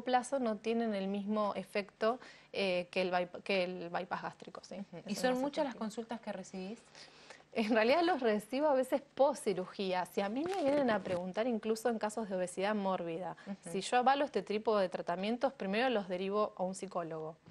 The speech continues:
Speaker 1: Porque
Speaker 2: Bien.
Speaker 1: hay que ver de qué estamos, de, de qué estamos tratando, si la persona es una persona sana, bien predispuesta, que va a poder hacer el tratamiento o no,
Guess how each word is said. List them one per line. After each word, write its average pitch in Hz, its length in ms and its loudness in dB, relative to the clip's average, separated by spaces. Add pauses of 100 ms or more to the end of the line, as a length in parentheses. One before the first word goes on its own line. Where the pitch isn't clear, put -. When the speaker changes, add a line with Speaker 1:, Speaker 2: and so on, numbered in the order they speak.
(440)
Speaker 1:
Porque 175 200 -4
Speaker 2:
Bien. 170 100 0
Speaker 1:
hay 196 80 0
que 254 100 4
ver 262 160 6
de 233 100 4
qué 208 60 -6
estamos, 202 460 0 (100)
de, 175 160 -6
de 170 260 -12
qué - 120 -10
estamos 233 440 2
tratando, 190 680 0
si 185 160 -8
la 190 120 -6
persona 208 320 -4
es 208 80 -4
una 202 140 -4
persona 196 580 -4
sana, 226 520 2
bien 202 200 0
predispuesta, 202 800 0
que 185 120 0
va 220 80 2
a 269 100 -2
poder 220 260 4
hacer 208 300 -2
el 196 100 -4
tratamiento 196 800 -2 (340)
o 202 160 6
no, 220 300 2